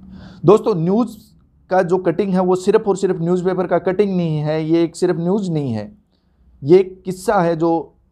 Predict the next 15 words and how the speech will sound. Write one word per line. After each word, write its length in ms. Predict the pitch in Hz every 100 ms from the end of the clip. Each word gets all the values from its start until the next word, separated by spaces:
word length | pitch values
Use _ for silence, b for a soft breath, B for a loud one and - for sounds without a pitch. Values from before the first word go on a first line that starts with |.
| 156
जुड़ा 340 | 127 170 190
हुआ 180 | 190 165
है 60 | 156
और 200 | 160 156
हर 200 | 160 170
इंसान 420 | 160 156 196 202
को 100 | 175
इससे 200 | 160 165
बहुत 240 | 147 147 147
ज़्यादा 200 | 151 151
कुछ 260 | 156 -
सीखना 280 | 156 147 131
चाहिए। 260 | - - - _ _ _ _ _ _ _ _ _ _
दोस्तों, 360 | 139 233 240 165 - _ _ _ _ _ _ _ 156
इन्होंने 320 | 190 247